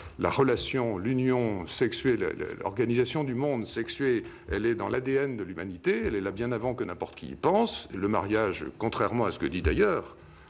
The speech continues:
l'exposé des motifs, n'est pas une invention des religions. Le mariage précède tout, il précède même les religions, euh,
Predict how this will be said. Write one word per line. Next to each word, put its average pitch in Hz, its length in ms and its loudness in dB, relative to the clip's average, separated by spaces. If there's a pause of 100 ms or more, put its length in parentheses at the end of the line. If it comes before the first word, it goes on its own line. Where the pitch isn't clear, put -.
l'exposé 95 420 -2
des 101 80 2
motifs, 92 400 -2
n'est 82 100 -2
pas 127 140 2
une 117 140 2
invention 90 420 -6
des 85 80 -2
religions. 87 500 -2 (300)
Le 95 100 -6
mariage 92 380 0
précède 107 500 0
tout, 226 220 2
il - 80 -4
précède 82 340 -8
même 127 220 2
les 92 60 0
religions, 175 580 0 (540)
euh, 71 380 -2